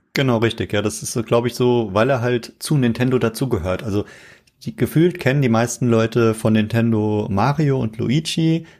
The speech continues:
Man kennt irgendwie Link von Zelda und man kennt irgendwie Kirby. Das sind so die, ja, wie die Maskottchen, ja. Eventuell noch ein Donkey Kong und da kann man jetzt immer weiter reingehen. Aber es sind halt so ein paar Charaktere, wo ich sage, wenn man mal was mit Videospielen zu tun hatte,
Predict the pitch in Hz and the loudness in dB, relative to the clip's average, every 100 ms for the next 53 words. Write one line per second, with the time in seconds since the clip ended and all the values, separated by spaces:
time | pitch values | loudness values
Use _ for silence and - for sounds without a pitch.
0 | - 104 - 123 117 117 117 110 101 113 | -6 -4 -2 -2 0 0 2 2 2 2
1 | 165 - 117 110 - 120 143 151 135 139 | 0 -4 -6 -4 -2 0 2 2 2 0
2 | - 120 113 107 - 113 120 123 117 113 | -2 -2 0 -2 0 0 0 0 -2 0
3 | 117 139 113 95 92 110 110 117 113 107 | 0 2 2 0 -2 -2 0 0 4 4
4 | 107 - 113 131 110 120 120 - - 123 | 4 0 0 0 2 0 -2 -4 -4 -4
5 | - 98 98 101 113 - - - _ 101 | -2 -2 -2 -4 -6 -8 -20 -20 _ -2
6 | 107 123 117 110 117 107 123 123 - 117 | -2 0 0 0 0 0 0 -2 0 2
7 | 120 110 98 - 107 107 120 120 110 - | 2 0 -4 -8 -4 -2 0 2 0 -2
8 | 135 151 120 127 131 113 123 143 107 123 | 0 2 4 4 2 2 2 2 2 2
9 | 160 - _ - - _ _ _ - 107 | 0 -6 _ -20 -20 _ _ _ -4 -2
10 | 95 95 107 131 131 120 - 110 107 101 | -2 -2 0 0 0 -2 -2 -2 -2 -4
11 | 95 101 110 120 113 107 107 101 104 131 | -6 -2 -2 0 -2 0 0 2 2 -2
12 | - _ _ _ _ _ _ - _ _ | -4 _ _ _ _ _ _ -20 _ _
13 | _ _ - 92 123 139 117 117 113 110 | _ _ -6 0 2 2 2 2 0 -2
14 | 110 107 110 - 104 - - 104 104 104 | 0 2 2 2 -2 -2 -2 0 0 0
15 | 107 98 98 | 0 0 -2